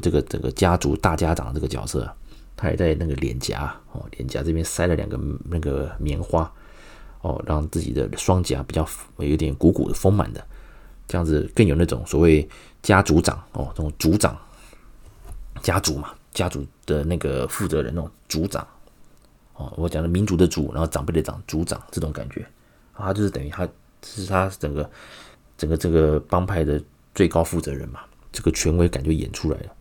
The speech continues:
他也靠此片整个再度翻身，他也夺得，哦，奥斯卡的最佳男主角。那基本上这部电影其实里面来讲的话，像艾尔帕西诺，还有像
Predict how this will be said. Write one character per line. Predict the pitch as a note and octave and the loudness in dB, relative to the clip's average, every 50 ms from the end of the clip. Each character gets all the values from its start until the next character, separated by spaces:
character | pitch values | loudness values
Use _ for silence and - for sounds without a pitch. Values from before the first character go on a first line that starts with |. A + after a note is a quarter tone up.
| - - - - - - - | -20 -20 -20 -20 -20 -20 -16
他 | - - A#2+ - A#2+ | 0 4 6 8 8
也 | E2 D2+ D2 - - - - - - G#2 G#2+ - - - - - - - - | 8 8 6 4 2 -2 -10 -8 -4 -4 -4 -4 -6 -12 -20 -20 -20 -10 -4
靠 | - - A2 - | 4 6 6 6
此 | - - - - | 6 4 -2 -2
片 | - G2+ F2+ D#2 D2 C2 | 0 2 2 2 0 -2
整 | - C#2 C2+ | -4 -4 -4
个 | C#2 C#2+ | -4 -2
再 | - - F2+ | 0 2 4
度 | E2+ F2+ E2 | 4 4 4
翻 | - E2+ E2 E2 | 4 4 2 4
身， | - E2+ D2+ E2+ F2 - | 4 2 2 2 -2 -2
他 | - F2 E2+ | 0 2 2
也 | D2 C#2+ | 4 2
夺 | C#2 D#2 D2+ | 2 2 2
得， | D2+ D2 D2 C#2+ C#2+ - - - - | 4 4 4 2 2 -2 -6 -14 -10
哦， | - - - - D2 - - | -6 -4 -4 -4 -6 -8 -8
奥 | - F#2+ | -6 -6
斯 | - - | -6 -6
卡 | - - | -6 -8
的 | - | -8
最 | G2+ - - F#2 | -8 -6 -4 -2
佳 | - E2+ | 0 0
男 | D#2+ D#2 C#2+ | 0 0 -2
主 | C#2+ D2+ D2 | 0 -2 -2
角。 | - - - - - - - - - - - - - - - - - - - - - - - - - - - - _ | -2 -2 -8 -10 -16 -20 -20 -20 -20 -20 -20 -20 -20 -20 -20 -20 -20 -20 -20 -20 -20 -20 -20 -20 -20 -20 -20 -14 _
那 | - D3+ D#3+ | 2 2 4
基 | - - F#3 | 6 6 6
本 | D3+ G#2 F#2 | 6 6 8
上 | G2+ B2+ B2 A2 G#2 G2 F#2 F2 | 10 10 10 10 10 8 6 6
这 | - C3+ | 6 6
部 | C3 | 8
电 | B2+ B2+ G2+ | 8 10 8
影 | E2 D#2 D#2 D2+ D2 C2+ C#2 - | 8 6 4 2 0 0 -2 -2
其 | - - B2+ | 2 4 4
实 | B2+ - - G2+ G2 G2 F#2+ F#2+ | 4 4 6 8 8 10 10 10
里 | F2 - D#2 | 8 8 6
面 | D#2+ F#2+ A2+ G#2+ | 6 8 6 8
来 | F#2 E2+ F2 | 8 8 8
讲 | - - - | 6 6 2
的 | D#2 D#2+ | 2 2
话， | E2+ F2 E2 | 2 2 2
像 | - - - | 2 2 2
艾 | - F2 | 4 4
尔 | - - | 4 4
帕 | - E2+ E2 | 2 0 0
西 | - - D#2 | 0 2 2
诺， | E2 E2 D#2+ E2 - - - - - - - - - - | 4 4 2 2 -2 -10 -18 -20 -20 -20 -20 -20 -20 -10
还 | - E2+ | -2 0
有 | E2 E2+ D#2 | 2 2 2
像 | - - E2+ D#2 | 2 0 0 0